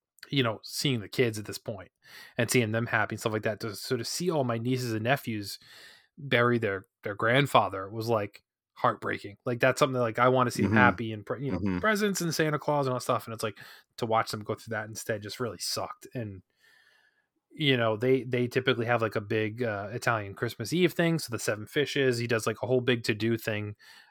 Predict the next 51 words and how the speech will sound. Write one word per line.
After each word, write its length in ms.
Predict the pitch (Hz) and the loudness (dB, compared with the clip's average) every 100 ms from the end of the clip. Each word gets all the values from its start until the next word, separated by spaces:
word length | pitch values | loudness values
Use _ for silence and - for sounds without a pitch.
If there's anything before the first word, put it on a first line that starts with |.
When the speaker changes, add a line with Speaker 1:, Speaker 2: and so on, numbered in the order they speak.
| _ | _
Speaker 1:
Um, 420 | 120 113 104 113 123 | 6 8 6 2 -2
you 120 | 123 | 2
know, 120 | 110 | 4
they 140 | 110 | 4
found, 320 | 110 123 113 110 | 2 2 2 0
like, 160 | 104 | -4
he 160 | - 120 | -2 0
had 140 | 113 | 0
made 260 | 110 113 107 | 0 -2 -2
the 80 | 107 | -4
menus 480 | 107 110 117 113 | -2 0 0 2
up 240 | 120 117 - | 2 2 0
and 140 | 123 | -4
he 80 | 120 | 0
had 120 | 113 | 2
'em, 120 | 113 | 2
like, 160 | 107 98 | 0 -2
laminate 380 | 117 110 113 117 | 0 2 2 4
everything 300 | 113 117 110 | 4 4 0
like 120 | 117 | -2
that. 120 | 113 - | -2 -4
So 60 | |
when 60 | 117 | -6
people 240 | 123 120 | -4 -4
got 220 | 113 117 110 | 0 0 0
there 140 | 117 | -2
for, 300 | - 117 107 - - - - | 0 0 -2 -8 -20 -20 4
uh, 100 | 110 | 4
Christmas 340 | - 139 135 | 6 2 4
Eve 140 | 127 120 | 2 4
dinner, 220 | 123 123 | 6 6
their 160 | 120 110 | 6 4
menus 360 | 117 123 127 | 4 6 6
were 100 | 123 | 6
made 220 | 120 127 | 6 6
up 120 | 123 - | 6 6
with 100 | 113 | 2
their 120 | 107 | 2
names 260 | 110 120 | 2 4
on 100 | 127 | 6
it. 60 | 123 | 6
Like, 120 | 113 | 2
they 80 | 107 | -2
found 280 | - 120 113 | 2 2 2
that 80 | 107 | 0
stuff 180 | 110 110 | 0 0
after 180 | 101 | -4
he 40 | 107 | -6
passed 300 | - 110 - | -2 -4 -2
away. 400 | 107 117 113 101 _ _ - - _ _ | -4 -2 -2 -6 _ _ -20 -20 _ _
Um, 500 | - 123 110 101 95 | 6 8 8 4 -2